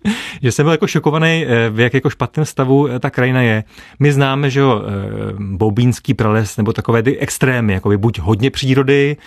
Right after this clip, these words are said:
nebo žádnou přírodu. Ale vlastně to mezi tím, ta z-, krajina vlastně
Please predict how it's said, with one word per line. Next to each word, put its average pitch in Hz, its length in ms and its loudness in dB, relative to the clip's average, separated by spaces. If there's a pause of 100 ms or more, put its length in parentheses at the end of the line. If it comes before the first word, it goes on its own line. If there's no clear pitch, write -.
(220)
nebo 117 220 2
žádnou 107 380 0
přírodu. 107 440 -4 (400)
Ale 123 220 0
vlastně 120 380 0
to 151 140 0
mezi 113 280 2
tím, 92 280 -2
ta 110 100 0
z-, 120 220 -4
krajina 127 220 0
vlastně 127 220 -2